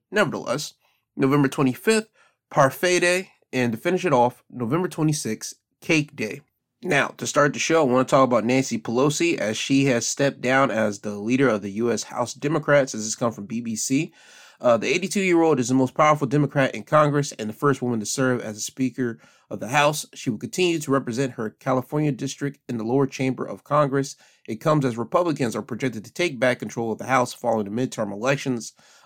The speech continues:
Uh, Republican Kevin McCarthy has won the party's nomination to be Speaker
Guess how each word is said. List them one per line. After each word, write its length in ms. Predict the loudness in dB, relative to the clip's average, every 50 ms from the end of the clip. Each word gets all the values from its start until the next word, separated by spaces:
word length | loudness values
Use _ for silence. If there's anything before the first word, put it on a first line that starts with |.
| -2
Uh, 100 | 0 0
Republican 720 | 0 0 0 0 0 0 0 -2 -2 0 0 0 0 -2 -4 _ _ _ _
Kevin 400 | 0 2 2 4 2 0 0 -2 _ -2
McCarthy 500 | -2 0 4 6 6 6 6 4 2 4
has 180 | 4 4 2 2
won 240 | 4 4 4 4 2
the 60 | 0
party's 320 | 2 4 4 4 4 2
nomination 640 | 2 2 2 2 2 2 2 2 2 0 0 0 -2
to 80 | -2 -4
be 120 | -4 -4
Speaker 520 | -4 -2 0 0 0 2 2 2 0 0